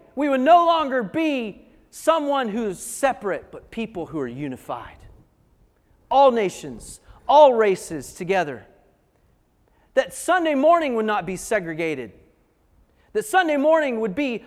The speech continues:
a place of reconciliation and a place of all peoples known for who they are, loving each other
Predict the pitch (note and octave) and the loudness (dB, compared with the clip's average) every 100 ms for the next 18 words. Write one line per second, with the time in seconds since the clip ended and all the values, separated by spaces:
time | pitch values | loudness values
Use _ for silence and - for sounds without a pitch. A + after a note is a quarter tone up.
0 | - F3+ - C#4+ B3 - G3+ F#3+ A#3+ - | -8 -8 0 2 2 -4 -10 -4 -2 0
1 | C4 A3 - A#3 G#3+ G#3 - F#3+ C3+ - | -2 -6 -2 0 2 0 -2 -8 -12 -14
2 | - A#3 A#3+ A#3+ C#4 - A3 A3 C4+ F4 | -10 -4 -2 2 0 2 -4 0 6 6
3 | F4+ C4 A#3+ - E3 B2+ - - _ - | 6 2 -8 -6 -8 -8 -12 -20 _ -8
4 | F#3+ C4 D#4+ F4+ E4+ - C#4 C#4 C4+ A#3 | -2 0 2 2 0 -2 -2 -2 -2 -2
5 | F#3 E3+ D3+ - _ _ - G#3 D4 E4 | -2 -2 -6 -16 _ _ -10 -2 2 2
6 | D#4 C#4+ B3+ B3 A3+ F#3+ F3+ | 2 -4 -4 -2 -2 -2 -6